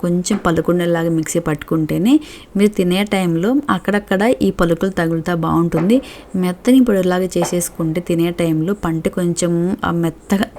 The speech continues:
తగులుతా అడ్డం పడిపోతుంది తినే టైంలో. So అందుకని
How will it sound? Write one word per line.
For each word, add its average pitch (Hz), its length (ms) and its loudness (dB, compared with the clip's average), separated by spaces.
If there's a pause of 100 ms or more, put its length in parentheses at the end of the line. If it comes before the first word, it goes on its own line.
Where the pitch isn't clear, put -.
తగులుతా 165 420 0 (200)
అడ్డం 170 300 0
పడిపోతుంది 160 580 0
తినే 160 180 2 (100)
టైంలో. 175 300 0 (420)
So - 160 -4
అందుకని 202 400 2